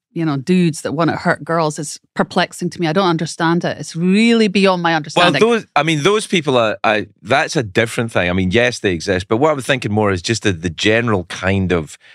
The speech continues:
Speaker 2: uh, blokery, uh,
Speaker 1: Yes,
Speaker 2: of
Speaker 1: it is
Speaker 2: it, you know.
Speaker 1: gross. I mean, it, it, there is still that, unfortunately, in the music industry.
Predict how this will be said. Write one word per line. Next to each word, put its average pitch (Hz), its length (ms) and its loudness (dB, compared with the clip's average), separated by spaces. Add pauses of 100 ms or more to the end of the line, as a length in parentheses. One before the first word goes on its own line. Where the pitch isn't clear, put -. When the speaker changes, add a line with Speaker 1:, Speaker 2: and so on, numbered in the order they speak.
(320)
Speaker 2:
uh, 98 320 2
blokery, 85 1600 -2 (380)
uh, 95 400 2
Speaker 1:
Yes, 90 320 2
Speaker 2:
of 92 120 4
Speaker 1:
it - 120 4
is 80 80 0
Speaker 2:
it, - 60 -6
you - 80 0
know. 170 140 4
Speaker 1:
gross. 160 240 -2
I - 80 2
mean, 214 140 4
it, 208 220 -2 (180)
it, 240 180 0
there 240 260 0
is 254 180 -2
still 233 320 -2
that, 220 260 0
unfortunately, 208 640 -2
in 202 120 0
the 202 60 0
music 202 300 -4
industry. 202 680 -2